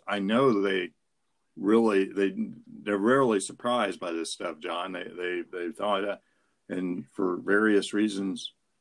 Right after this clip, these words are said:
you know, maybe a good thing to come east to play the Eastern teams early in the year so the weather's decent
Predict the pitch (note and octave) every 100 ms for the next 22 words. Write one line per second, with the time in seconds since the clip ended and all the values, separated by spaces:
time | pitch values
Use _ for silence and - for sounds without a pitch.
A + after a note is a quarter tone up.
0 | _ - _ _ _ G2 A2+ A2+ C3+ C#3+
1 | A2 G2+ A#2 A#2 A#2+ A#2 G2 A2+ A2 G#2+
2 | A#2 A2+ - - G2 G2 - A2 G#2 G2+
3 | A2+ A#2 A2+ G2 F2+ A#2 G#2 G2+ F#2 -
4 | G2+ A2+ G#2+ G2+ G2 F#2+ A2+ A2+ F#2+ -
5 | G2+ F#2+ G2 B2 G#2+ F2+ - G2 F#2 F2+